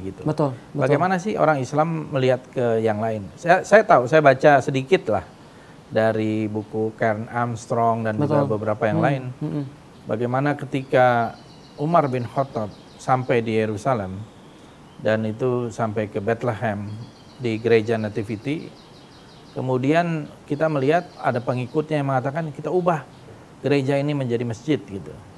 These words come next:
Speaker 1: Tetapi Umar bin Khattab tidak mau.
Speaker 2: Nggak mau.
Speaker 1: Malah
Speaker 2: Hmm.
Speaker 1: Umar bin Khattab mengatakan, "Kita buat masjid di depannya,
Speaker 2: Ya,
Speaker 1: gereja
Speaker 2: betul.
Speaker 1: Nativity itu." Padahal
Speaker 2: Hmm.
Speaker 1: itu kan tempat kelahiran Nabi Isa,
Speaker 2: Ya.
Speaker 1: Yesus, gitu
Speaker 2: Hmm.
Speaker 1: ya.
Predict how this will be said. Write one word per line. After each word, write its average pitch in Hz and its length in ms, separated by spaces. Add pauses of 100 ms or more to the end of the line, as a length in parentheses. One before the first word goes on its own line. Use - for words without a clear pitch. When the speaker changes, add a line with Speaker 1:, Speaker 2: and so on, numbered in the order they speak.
(680)
Speaker 1:
Tetapi 131 540
Umar 123 200
bin 104 160
Khattab 104 240
tidak 104 220
mau. 110 240
Speaker 2:
Nggak 131 180
mau. 127 240 (240)
Speaker 1:
Malah 110 220
Speaker 2:
Hmm. 120 60
Speaker 1:
Umar 117 120
bin 110 120
Khattab 110 180
mengatakan, 120 280
"Kita 135 200
buat 135 260
masjid 135 320
di 113 120
depannya, 113 440
Speaker 2:
Ya, 139 180 (320)
Speaker 1:
gereja 113 300
Speaker 2:
betul. 107 80
Speaker 1:
Nativity 101 460
itu." 80 160
Padahal 127 260
Speaker 2:
Hmm. 127 80
Speaker 1:
itu 180 80
kan 175 180
tempat 135 460
kelahiran 131 640 (440)
Nabi 104 320
Isa, 117 320
Speaker 2:
Ya. 123 200
Speaker 1:
Yesus, 127 360
gitu 107 200
Speaker 2:
Hmm. 101 120
Speaker 1:
ya. 90 60